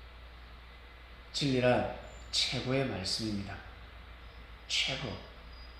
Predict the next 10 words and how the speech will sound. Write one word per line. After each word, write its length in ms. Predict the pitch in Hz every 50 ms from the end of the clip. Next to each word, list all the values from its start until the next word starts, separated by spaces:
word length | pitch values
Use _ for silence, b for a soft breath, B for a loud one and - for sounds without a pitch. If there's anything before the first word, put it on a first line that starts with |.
| - - - -
최고봉의 580 | - - - 160 147 151 151 156 160 160 151 131
말씀입니다. 640 | 107 95 90 90 - - 120 120 110 101 92 92 - - - - - - - - - - - - - - - - - - - - - - - - - - - - - - - - - - -
육을 260 | 123 123 127 143 135
성장시킬 760 | 135 - - 160 143 131 123 117 110 - - - - 131 -
때가 180 | - 127 123 117
있고 420 | 113 113 - 107 107 104 101 - - - - - - - - - - - - - - - - -
마음을 360 | - 101 98 110 117 117 110
성장시킬 720 | 107 - - 131 120 117 110 104 - - - - 113 104
때가 180 | - 110 101 101
있습니다. 380 | 92 95 - - 104 95 95